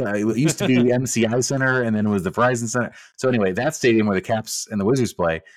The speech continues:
Speaker 1: that is in need of major, major, major upgrades and repair. Um, I would say more seats too, 'cause Caps tickets are a bazillion dollars 'cause there aren't enough seats. Um,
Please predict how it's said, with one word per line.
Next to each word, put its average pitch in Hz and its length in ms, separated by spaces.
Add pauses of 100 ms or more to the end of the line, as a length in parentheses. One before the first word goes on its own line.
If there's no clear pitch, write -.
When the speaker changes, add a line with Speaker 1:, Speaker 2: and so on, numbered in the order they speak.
(200)
Speaker 1:
that 120 260
is 104 140
in 101 160
need 98 180
of 80 300
major, 110 340
major, 85 300
major 104 320
upgrades 95 420
and 90 80
repair. 85 560 (100)
Um, 76 480 (320)
I 110 80
would 110 140
say 90 80
more 82 220
seats 90 360
too, 78 340 (340)
'cause 87 140
Caps - 300
tickets - 240
are 80 120
a - 20
bazillion 87 500
dollars 82 400
'cause 85 120
there 85 80
aren't 85 100
enough 80 140
seats. - 360 (540)
Um, 80 400